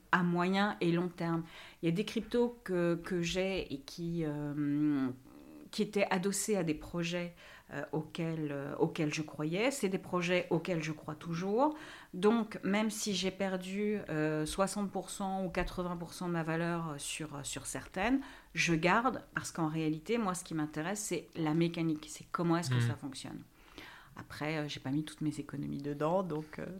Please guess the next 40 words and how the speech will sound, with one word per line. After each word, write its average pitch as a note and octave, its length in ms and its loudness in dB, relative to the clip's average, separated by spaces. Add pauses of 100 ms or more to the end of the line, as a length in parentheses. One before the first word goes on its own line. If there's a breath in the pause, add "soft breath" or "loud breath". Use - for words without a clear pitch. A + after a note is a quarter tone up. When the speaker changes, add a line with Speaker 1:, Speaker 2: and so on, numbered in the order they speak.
Speaker 1:
donc F3 160 0
je F#3+ 100 6
peux A#3+ 220 8
en C4 100 12
parler G#3+ 320 10
très - 180 2
sereinement. G3 560 2
Speaker 2:
D'ailleurs, A2+ 280 8
tu - 120 -6
disais, A2 460 4
si A2 320 0
je G2+ 60 0
me G#2 100 2
souviens G#2+ 320 2
bien A2+ 160 4
dans G#2+ 140 4
le G2+ 120 4
livre, A#2+ 440 4
il G#2+ 120 2
vaut A2 120 4
mieux A2+ 200 6
mettre A#2+ 440 4
ce - 60 -6
qu'on G#2+ 160 2
est G2+ 100 4
prêt - 180 2
à G#2 100 6
perdre, A#2+ 380 6
ou G2+ 60 2
en G2+ 80 6
tout G#2+ 160 2
cas C3+ 240 6
de B2+ 100 8
l'argent A2+ 320 10
Speaker 1:
Exactement. C#3 160 6
Speaker 2:
sur C#3 80 6
lequel A2+ 280 4
on G#2+ 120 4
compte A#2 240 2
pas. G2 260 -2